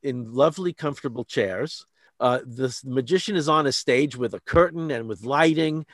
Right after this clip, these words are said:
and, uh, and with a b-, beautiful sound system. And that's a great show. The lights go down and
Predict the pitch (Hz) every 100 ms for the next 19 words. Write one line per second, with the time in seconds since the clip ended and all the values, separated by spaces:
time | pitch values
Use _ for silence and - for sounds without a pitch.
0 | - _ _ _ - 120 123 110 104 -
1 | - 110 107 107 - 113 110 110 113 95
2 | 110 107 120 156 156 135 - 160 156 -
3 | 151 - 147 135 131 _ - 135 127 147
4 | 165 - 156 123 135 135 147 - - 262
5 | 135 104 - _ 131 127 156 156 - 139
6 | 139 175 214 247 233 _ _ _ 113 143
7 | 143